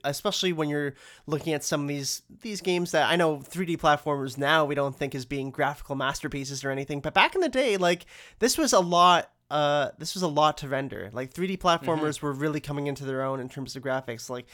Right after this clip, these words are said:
Speaker 1: you know, again, look at some of the old ones on the N sixty-four. They w-, they weren't, they don't look good. Like, they just look poly-, polygonal.
Speaker 2: Right.
Speaker 1: Where the GameCube ones look like they took a massive step forward. And all the
Speaker 2: Mm-hmm.
Speaker 1: games today we're gonna be talking about have decent, you know,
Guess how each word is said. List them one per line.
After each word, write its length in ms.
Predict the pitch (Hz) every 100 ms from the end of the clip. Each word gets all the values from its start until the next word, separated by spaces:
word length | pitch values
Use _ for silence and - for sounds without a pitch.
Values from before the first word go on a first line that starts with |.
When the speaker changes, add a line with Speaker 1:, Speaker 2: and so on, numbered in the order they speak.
| - - -
Speaker 1:
you 80 | 151
know, 140 | 135
again, 320 | 143 160 139
look 160 | 147 156
at 80 | 165
some 160 | 165
of 60 | 147
the 100 | 160
old 140 | 151
ones 200 | 147 147
on 120 | 147 143
the 80 |
N 100 | 127
sixty-four. 540 | 139 - 143 135 151 120
They 120 | 139
w-, 220 | 139 143 -
they 200 | 139 127
weren't, 280 | 135 175 202 -
they 100 | 143
don't 180 | 165 -
look 200 | 175 180
good. 340 | 175 131 92
Like, 140 | 131 135
they 100 | 147
just 180 | 156 175
look 140 | 156
poly-, 380 | - 151 160 - -
polygonal. 600 | 165 190 - 135 120 127 - - -
Speaker 2:
Right. 80 | 147
Speaker 1:
Where 220 | 160 156
the 140 | 151
GameCube 380 | 151 208 226 165
ones 260 | 151 143 143
look 160 | 151
like 140 | 151 147
they 80 |
took 180 | 135 151
a 80 | 135
massive 720 | 120 156 180 180 170 - 165
step 260 | - 156 -
forward. 520 | 156 135 127 110 113 _ - - _
And 360 | 139 139 139 -
all 240 | 156 165
the 80 | 156
Speaker 2:
Mm-hmm. 80 | 147
Speaker 1:
games 160 | 135
today 200 | 139 135
we're 100 | 131
gonna 120 | 135
be 60 | 135
talking 320 | 131 135 135
about 180 | 135 127
have 340 | 139 135 127 - -
decent, 560 | 175 190 165 139 127
you 120 | - 135
know, 260 | 127 120